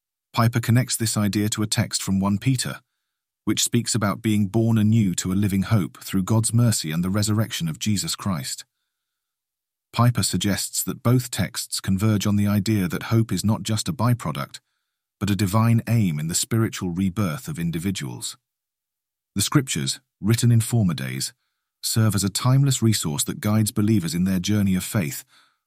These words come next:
offering them the endurance and encouragement needed to sustain this living hope.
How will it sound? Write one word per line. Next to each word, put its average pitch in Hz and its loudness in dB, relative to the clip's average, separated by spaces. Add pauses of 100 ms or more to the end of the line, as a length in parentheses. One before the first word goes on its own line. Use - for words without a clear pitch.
offering 117 2
them 117 4
the 107 4
endurance 104 2
and 95 0
encouragement 98 0
needed 101 2
to - -6
sustain 104 0
this 82 -4
living 90 -2
hope. 76 -6